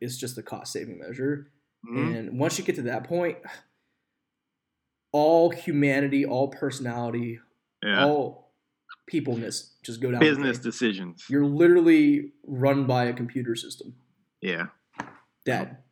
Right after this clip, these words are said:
Speaker 1: compares A to B and spits out C.
Speaker 2: Yeah.
Speaker 1: Um, yeah.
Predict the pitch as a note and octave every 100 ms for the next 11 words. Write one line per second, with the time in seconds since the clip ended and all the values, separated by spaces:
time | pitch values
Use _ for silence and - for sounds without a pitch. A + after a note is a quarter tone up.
0 | - C#3 B2+ C3+ C3 C3 C#3 C#3+ C3 C3
1 | B2+ A#2+ - A#2+ - - - - - _
2 | _ _ _ _ - G#2 G#2 B2+ B2+ B2
3 | A#2 G#2+ - _ _ _ _ _ _ _
4 | _ _ _ _ _ _ _ _ _ _
5 | C3+ C#3+ F#3 B2